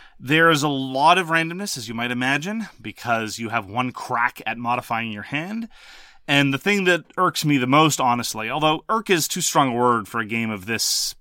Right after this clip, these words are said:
effervescence, it's really, really quick and simple, is that the last round, all the payouts are doubled, and it is, have, I mathed it out. I've only played it the one time, but having mathed it out, it seems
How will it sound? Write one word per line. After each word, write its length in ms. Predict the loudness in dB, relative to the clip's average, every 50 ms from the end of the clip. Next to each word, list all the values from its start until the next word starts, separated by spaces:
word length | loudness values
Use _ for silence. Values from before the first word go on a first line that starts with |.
| _ -4
effervescence, 640 | -4 -4 -2 -2 -2 -2 -2 -2 -6 -8 -12 -14
it's 180 | -12 -12 -10 -8
really, 680 | -6 -6 -4 -4 -2 0 2 4 6 6 6 6 4 2
really 180 | 2 0 0
quick 300 | -2 -2 -2 -2 -2 -2
and 160 | -6 -6 -6
simple, 400 | -8 -10 -10 -12 -12 -14 -14 -16 _ _ -20 -20 -20 -20 -20 -20 _ _ -20 -20 -20 _ _
is 300 | -2 0 0 2 0 0
that 220 | 2 2 2 2 0
the 100 | -2 0
last 400 | 2 2 2 2 -2 -4 -4 -4
round, 280 | -4 -2 -4 -4 -6
all 100 | -6 -6
the 60 | -8
payouts 440 | -10 -8 -4 -2 -2 -2 -2 -6 -14
are 20 | -16
doubled, 480 | -6 -4 -4 -4 -4 -8 -14 -18 -20 _
and 260 | -18 -16 -16 -16 -16 -14 -12
it 120 | -12 -10
is, 600 | -8 -8 -10 -10 -12 -12 -10 -10 -10 -10 -12 -16 _ _ _
have, 200 | 2 2 2 2 0 -8 -10 -8
I 120 | -8 -6
mathed 360 | -2 2 2 2 2 0 -2
it 80 | 0 2
out. 160 | 2 2 2
I've 300 | 0 -4 -4 -6 -6 -8
only 160 | -6 -6 -6
played 200 | -4 -4 -6 -6
it 60 | -6
the 60 | -6 -6
one 180 | -4 -6 -6
time, 220 | -4 -4 -4 -4 -4
but 80 | -2
having 240 | -2 -2 -2 0 0
mathed 300 | 2 0 0 0 -4 -4
it 100 | 0 0
out, 160 | 2 0 0
it 100 | -4 -8
seems 300 | -8 -6 -6 -6 -6 -8